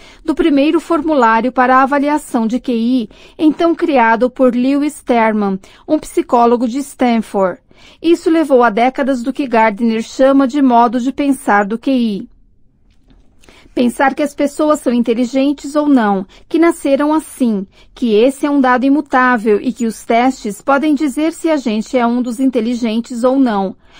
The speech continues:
O teste sat, para a admissão em universidades, repete a forma de pensar segundo a qual uma única aptidão é determinante para o nosso futuro.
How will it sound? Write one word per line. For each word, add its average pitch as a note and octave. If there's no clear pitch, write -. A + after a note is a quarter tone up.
O E4
teste F#4+
sat, -
para A#3
a A3+
admissão B3
em A#3+
universidades, G#3+
repete C#4
a D#4
forma B3+
de A3+
pensar G3+
segundo E4+
a D#4+
qual C4+
uma C4+
única D4
aptidão B3+
é A3+
determinante B3
para C#4
o C#4+
nosso A3
futuro. A#3